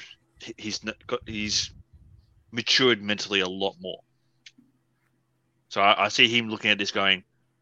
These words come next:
"I can do well here, stay here two years max, and then look at going overseas again. Show that I can win something here."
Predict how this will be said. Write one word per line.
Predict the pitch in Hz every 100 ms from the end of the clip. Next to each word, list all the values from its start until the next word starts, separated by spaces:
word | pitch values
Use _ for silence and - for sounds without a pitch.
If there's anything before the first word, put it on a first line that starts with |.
| -
"I | 104
can | 117
do | 113 107
well | 101 104
here, | 120 170 - _ _ _
stay | - 107 104
here | 107 104 98 _ _
two | - 117
years | 107 107 113 -
max, | 101 151 - - - - _
and | -
then | 98
look | 95 95
at | 87
going | 98
overseas | 90 87 92 90
again. | 87 87 - _ _ _ _ - -
Show | - 120
that | 107 101
I | 101
can | 95
win | 92
something | 92 85 82
here." | - -